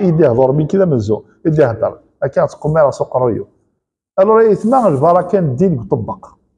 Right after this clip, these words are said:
أتطبقت، أتحصل ثمنت. أتحصل البركة. أتحصل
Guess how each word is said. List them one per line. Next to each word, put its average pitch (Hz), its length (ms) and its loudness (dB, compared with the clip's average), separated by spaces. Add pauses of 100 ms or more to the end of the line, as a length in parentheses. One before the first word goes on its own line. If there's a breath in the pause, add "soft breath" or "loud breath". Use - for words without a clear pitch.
(140)
أتطبقت، 175 720 -2 (280 soft breath)
أتحصل 151 520 -2
ثمنت. 139 580 0 (720)
أتحصل 240 600 0
البركة. 131 720 -2 (320)
أتحصل 185 720 0